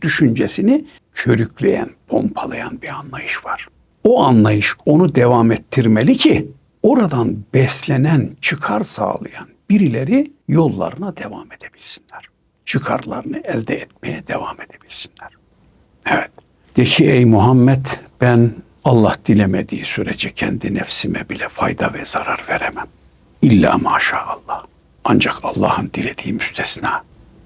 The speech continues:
Velev kuntu a'lemu." Eğer bilseydim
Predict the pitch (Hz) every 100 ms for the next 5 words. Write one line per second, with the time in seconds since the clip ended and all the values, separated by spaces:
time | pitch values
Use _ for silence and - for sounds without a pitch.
0 | _ - 185 247 226 - - 294 214 113
1 | 104 110 - - _ _ _ - - -
2 | - - - - _ - _ _ 196 233
3 | 208 143 165 - 226 247 110 -